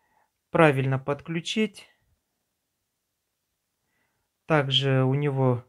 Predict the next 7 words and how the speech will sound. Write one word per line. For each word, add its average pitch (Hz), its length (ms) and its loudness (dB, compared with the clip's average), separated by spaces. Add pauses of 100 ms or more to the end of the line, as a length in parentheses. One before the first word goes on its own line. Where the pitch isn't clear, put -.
(120)
есть 135 500 -6
свой 135 380 0
ресивер. 185 580 -2 (680)
Давление 147 880 0 (300)
в - 540 -16
бачке 147 460 -2
ресивера 131 720 -2